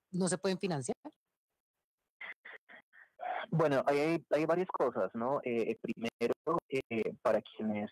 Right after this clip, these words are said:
Speaker 2: eh, le, le hacemos seguimiento a esto, es bastante difícil saber exactamente qué están diciendo los candidatos y dónde lo están diciendo y, y en dónde, o sea, y,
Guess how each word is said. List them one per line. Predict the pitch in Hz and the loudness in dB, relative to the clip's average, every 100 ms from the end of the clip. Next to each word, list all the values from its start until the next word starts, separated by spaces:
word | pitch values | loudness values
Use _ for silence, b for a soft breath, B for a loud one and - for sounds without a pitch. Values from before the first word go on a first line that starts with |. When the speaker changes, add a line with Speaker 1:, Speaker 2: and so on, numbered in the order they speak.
| - | -2
Speaker 2:
eh, | 110 101 | 2 2
le, | 104 104 104 101 95 | 0 2 2 4 2
le | 92 104 101 | 0 -2 -2
hacemos | - 104 107 113 131 | 0 2 4 2 2
seguimiento | - 156 120 104 131 | -2 0 0 2 4
a | 135 | 2
esto, | - - 143 147 | 2 0 2 4
es | 131 127 | 2 2
bastante | 139 - - 143 139 _ 151 160 - | -2 -2 0 -2 -2 _ -6 -6 -6
difícil | - 113 - - 127 | -4 -4 -4 -6 0
saber | 131 107 101 | 4 4 4
exactamente | - - 143 - 143 143 143 - 147 147 - _ _ _ - | -2 -4 -4 0 -2 -2 -8 0 0 0 -4 _ _ _ -2
qué | 131 139 | 0 0
están | - 156 151 | 0 0 0
diciendo | 147 160 151 151 | 0 0 2 2
los | 151 | 0
candidatos | - 123 107 104 131 143 | -6 0 2 2 2 0
y | 131 | 2
dónde | 101 107 131 | 2 4 2
lo | |
están | - 98 | 0 0
diciendo | 110 117 - 127 131 135 139 - | 0 -2 -6 0 2 4 2 0
y, | 113 110 | -6 -6
y | 113 107 | -2 -2
en | 104 | 2
dónde, | 104 101 110 120 | 0 2 2 2
o | - | 2
sea, | 110 95 | 0 0
y, | 65 | -4